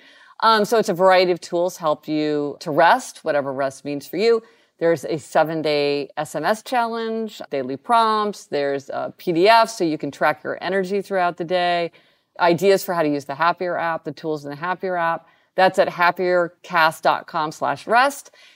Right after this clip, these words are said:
And as I mentioned at the beginning, if you go to gretchen rubin dot com slash resources and go to podcast resources, you can get that P D F that is for hashtag rest twenty-two and twenty-two.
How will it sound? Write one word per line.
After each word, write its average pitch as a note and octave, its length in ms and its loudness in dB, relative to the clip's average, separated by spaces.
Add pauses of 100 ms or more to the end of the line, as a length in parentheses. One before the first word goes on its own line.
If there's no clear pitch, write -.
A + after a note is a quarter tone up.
(160)
And G3 300 4
as F#3+ 180 4
I F#3+ 80 8
mentioned F3 440 -2
at - 160 -4
the D#3 60 -6
beginning, G3+ 580 2
if E3 240 -4
you F3 40 -2
go F3 120 4
to D#3+ 40 2
gretchen F3+ 380 0
rubin D#3+ 220 -2
dot D#3 160 0
com D#3 200 -4
slash D3 360 -2
resources D3+ 1040 0
and D3+ 260 -6
go D#3 180 2
to C#3+ 80 2
podcast A3+ 560 0
resources, C#3+ 600 -6 (340)
you F#3 160 2
can G3 160 2
get E3 280 4
that - 280 2
P G3+ 220 2
D D#3+ 180 4
F D3 280 4
that C#3+ 180 2
is - 160 -6
for D3 180 -2
hashtag C3 680 -4 (400)
rest D3+ 320 -2
twenty-two C#3+ 580 -6
and C3+ 120 -12
twenty-two. C3+ 600 -6